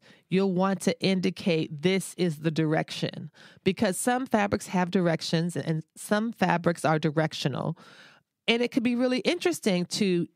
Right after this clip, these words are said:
do the piece on an angle. But if that's not your intent,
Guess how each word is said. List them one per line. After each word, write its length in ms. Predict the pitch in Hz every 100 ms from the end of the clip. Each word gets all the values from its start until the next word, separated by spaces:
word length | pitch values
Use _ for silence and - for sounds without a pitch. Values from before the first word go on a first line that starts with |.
| -
do 220 | 202 208
the 420 | 185 175 165 160 151
piece 360 | - 202 185
on 160 | - 160
an 120 | 160
angle. 520 | 139 151 147 139 - - - - -
But 140 | 190
if 120 | 196 -
that's 240 | 196 -
not 240 | 220 214
your 180 | 180 180
intent, 720 | 165 160 - 285 226 160 -